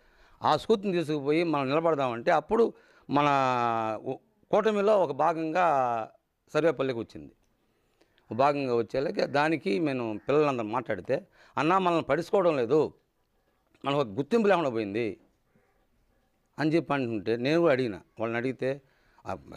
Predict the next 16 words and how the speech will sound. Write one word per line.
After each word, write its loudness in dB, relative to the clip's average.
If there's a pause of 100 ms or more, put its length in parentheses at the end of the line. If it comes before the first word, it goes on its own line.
అన్న -6
మాటకు 2
వస్తే 0
అట-, 2
అట్ట -10
అంటున్నారు 0
కానీ 0
వదిలేస్తున్నారు 0
మమ్మల్ని." -10 (840)
దానికని 2
స్కెచ్ -4
చేసి -2 (600)
సర్వేపల్లి 4
నియోజకవర్గం 2
మొత్తం -2
తిరిగిన. -2